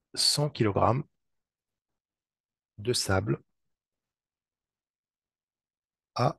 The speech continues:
ajouter pour avoir une proportion de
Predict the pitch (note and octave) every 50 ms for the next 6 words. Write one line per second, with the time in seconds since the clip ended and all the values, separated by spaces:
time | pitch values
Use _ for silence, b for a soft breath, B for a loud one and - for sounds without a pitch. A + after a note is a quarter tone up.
0 | _ - C#3+ C#3 C3+ C3 - - - - _ _ _ _ _ _ _ _ _ _
1 | _ _ _ _ _ _ _ _ _ _ _ _ _ _ _ _ _ _ _ _
2 | _ _ - B2+ A2 G#2+ G#2 G2 A2 A#2 A#2+ B2+ B2 - - - - _ _ _
3 | _ _ _ _ _ _ _ _ _ _ C3+ C3 B2 - - B2 A2+ - - -
4 | - - D#3 D#3 C#3 C3+ D3 E3+ G3